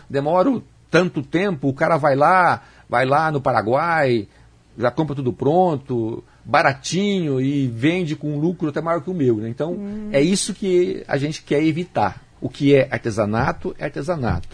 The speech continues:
Speaker 1: O que é uma outra coisa, é um outro produto que pode ser vendido, obviamente, mas num outro lugar, não nas feiras de artesanato.
Speaker 2: E um artesanato com cara de Maringá.
Speaker 1: Com certeza. É, é isso, é esse conceito que a gente quer criar, né?
Speaker 2: Uhum.
Speaker 1: A, a construção dessa cidade turística, que nós já estamos conseguindo,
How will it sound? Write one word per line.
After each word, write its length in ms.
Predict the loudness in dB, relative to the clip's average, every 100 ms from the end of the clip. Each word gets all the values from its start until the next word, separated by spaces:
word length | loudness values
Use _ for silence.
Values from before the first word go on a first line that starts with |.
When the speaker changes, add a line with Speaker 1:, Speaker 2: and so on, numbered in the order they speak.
| -18 -10
Speaker 1:
O 100 | -10
que 180 | 0 2
é 60 | 2
uma 120 | 4
outra 340 | 2 2 -2
coisa, 380 | 0 2 2 0 -4
é 60 |
um 60 | -4
outro 180 | -4 0
produto 360 | 0 0 -4
que 120 | -8
pode 440 | -10 0 2 2 0
ser 280 | -6 0 2
vendido, 320 | 2 0 0
obviamente, 440 | 2 2 2 -2 -4
mas 120 | -2
num 120 | -2
outro 180 | -2 -2
lugar, 300 | 0 0 0
não 160 | -2
nas 200 | -4 -6
feiras 300 | -2 -2 -2
de 160 | -4 -8 -6 -6
artesanato. 480 | -4 -4 -4 -4 -8 -16 -20 -8
Speaker 2:
E 240 | -4 -4
um 120 | -2
artesanato 560 | -4 -2 -4 0 -2 -2
com 160 | -4 0
cara 260 | 2 2
de 80 | 0
Maringá. 420 | -4 -4 -4 -6 -8 _ -20 -20 -20 -20 -20 -14
Speaker 1:
Com 180 | -6 -4
certeza. 720 | 2 2 8 6 6 4 2
É, 80 | 2
é 100 | 2
isso, 280 | 2 0 2
é 60 |
esse 220 | 2 2 0
conceito 500 | 0 0 4 4 6
que 60 |
a 40 | 0
gente 160 | 0
quer 120 | 0
criar, 480 | -2 0 4 2 0 -16 -18 -2
né? 200 | 0 0
Speaker 2:
Uhum. 320 | -4 -12 -14 -16
Speaker 1:
A, 220 | -2 0
a 20 |
construção 840 | 4 10 10 10 4 2 4 4 6
dessa 220 | 4 2
cidade 440 | -4 2 2 2
turística, 640 | -2 0 0 0 -2 -6
que 60 | -4
nós 160 | -2 -2
já 60 |
estamos 420 | -4 0 0 0 -4
conseguindo, 800 | -6 -6 -6 -4 0 0 -2